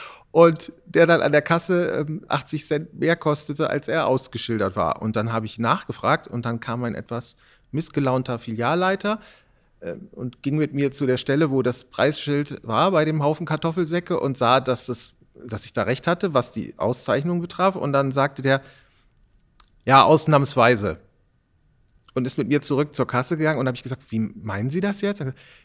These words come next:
„Ja, was an der Kasse angezeigt wird, zählt.“ Und hab ich gesagt, „Ja, aber für mich als Kunde, was bedeutet das jetzt, dass das eher so, so vage, unverbindliche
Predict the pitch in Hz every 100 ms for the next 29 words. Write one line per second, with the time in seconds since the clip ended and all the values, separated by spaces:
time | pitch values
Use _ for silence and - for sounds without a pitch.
0 | _ 151 156 - 160 - 170 165 - 190
1 | 196 - 175 185 - 165 160 156 151 -
2 | 139 123 90 - _ _ _ _ _ _
3 | _ _ _ _ _ 113 123 131 135 135
4 | 131 104 135 131 135 - - - 123 143
5 | 160 165 131 - 185 214 180 175 156 160
6 | 170 139 131 117 - 123 143 - 147 143
7 | 131 131 127 123 _ _ _ _ - _
8 | _ - 104 123 120 123 117 113 127 151
9 | 110 170 160 143 165 165 156 156 113